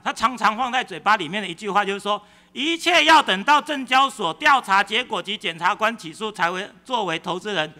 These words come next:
求偿的一个依据，常常是这样讲啦。就热身案你看啊，就是不可以这样子嘛，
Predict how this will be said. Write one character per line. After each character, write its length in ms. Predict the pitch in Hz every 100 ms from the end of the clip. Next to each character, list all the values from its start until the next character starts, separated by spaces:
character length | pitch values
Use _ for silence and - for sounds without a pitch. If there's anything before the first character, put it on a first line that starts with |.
| - -
求 180 | 160
偿 220 | 190 165 165
的 80 |
一 20 | 160
个 80 |
依 160 | - 175
据， 260 | 170 165 - _ _ _
常 180 | - 294
常 160 | 285 269
是 100 | 320
这 120 | 311
样 180 | 302 226
讲 180 | 175 143
啦。 200 | 156 - _ _ _
就 180 | - 311
热 160 | 330 349
身 180 | 330 330
案 160 | 339
你 120 | 254
看 240 | 220 311 294
啊， 80 | 254
就 140 | 320
是 60 | 339
不 180 | 349 349
可 120 | 294
以 60 | 254
这 100 | 240
样 180 | 294 254
子 140 | 220
嘛， 240 | 175 160